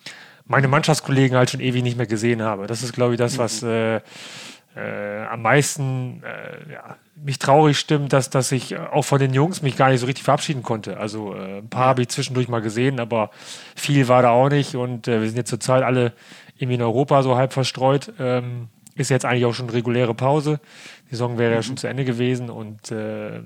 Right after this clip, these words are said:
Speaker 1: ja, das ist halt das, das Größte, was, was ich halt ziemlich schade finde. Aber, ähm, ja, ist ja nicht so, ich bin ja noch vor Ort, also die Jungs kommen ja wieder. Und, äh, dann hoffen wir alle, dass es, äh, wirklich dann auch bald wieder losgeht und, äh, jetzt, äh,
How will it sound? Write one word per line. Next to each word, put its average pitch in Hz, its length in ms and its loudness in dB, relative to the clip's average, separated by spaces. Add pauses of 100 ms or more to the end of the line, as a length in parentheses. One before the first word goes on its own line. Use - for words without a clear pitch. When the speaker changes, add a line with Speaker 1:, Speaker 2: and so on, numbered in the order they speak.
(280)
Speaker 1:
ja, 120 120 -2
das 151 160 4
ist - 40 0
halt 135 200 4
das, - 180 -2
das - 320 -8 (200)
Größte, 139 420 2
was, - 320 0 (600)
was 131 160 0
ich 143 160 -2
halt 120 180 2
ziemlich 117 260 -4
schade 113 260 0
finde. 95 300 -10
Aber, 107 560 -4
ähm, 107 160 -20 (300)
ja, 107 200 -8 (480)
ist 156 160 2
ja 165 80 8
nicht 143 160 4
so, 160 160 6
ich 160 80 6
bin 151 100 6
ja 151 60 6
noch 147 120 6
vor 139 140 0
Ort, 156 300 6
also 135 160 2
die 127 80 2
Jungs 135 200 0
kommen 135 160 2
ja 120 120 2
wieder. 139 320 2 (680)
Und, 113 340 -4
äh, 113 140 2
dann 110 160 -2
hoffen 131 200 0
wir 120 80 2
alle, 127 100 2
dass 120 180 2
es, 110 200 -6
äh, 110 340 -2
wirklich 117 320 -4
dann 117 160 -6
auch 107 120 -2
bald 117 240 2
wieder 107 120 -2
losgeht 120 560 -4
und, 110 300 -10
äh, 107 560 -8
jetzt, - 300 -12
äh, - 240 -14